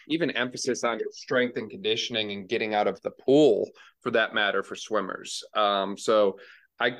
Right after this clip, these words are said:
I can't help but wonder myself if some of the,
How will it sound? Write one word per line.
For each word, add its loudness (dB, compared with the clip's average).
I 2
can't -2
help 2
but 4
wonder 2
myself 0
if -10
some 0
of -4
the, -4